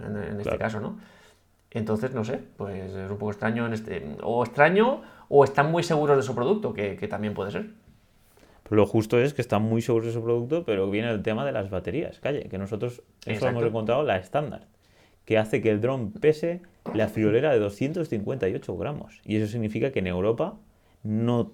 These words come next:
Speaker 2: puedes volar en los mis-, en los mismos sitios que el D J I Mini dos, que pesa doscientos cuarenta y cinco,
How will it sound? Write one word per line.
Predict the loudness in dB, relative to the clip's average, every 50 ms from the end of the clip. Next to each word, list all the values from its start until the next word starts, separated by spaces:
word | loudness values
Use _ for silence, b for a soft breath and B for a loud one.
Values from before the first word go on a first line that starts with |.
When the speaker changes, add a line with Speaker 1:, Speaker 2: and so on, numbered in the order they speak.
| -16 _
Speaker 2:
puedes | 2 4 4 6 6 4 2
volar | 2 2 2 2
en | 0 -2
los | -4 -4 -4
mis-, | -4 -6 -8 -12 -20 -16 -10
en | -8 -6 -6 -4 -6 -6
los | -8 -8 -8
mismos | -6 -6 -6 -6 -6
sitios | -6 -6 -6 -6 -8
que | -6 -8 -6
el | -4
D | -4 -4
J | -4 -4 -4 -4 -2 -4
I | -4
Mini | -4 -6 -6 -4
dos, | -4 -6 -6 -8 -14 b b b b b b b b
que | -10 -10
pesa | -4 -4 -4 -2 -2 -4 -8 -8 -12 -10
doscientos | -10 -8 -6 -6 -6 -6 -6 -8
cuarenta | -6 -8 -8 -6 -8
y | -10
cinco, | -10 -10 -12 -12 -12 -14 -16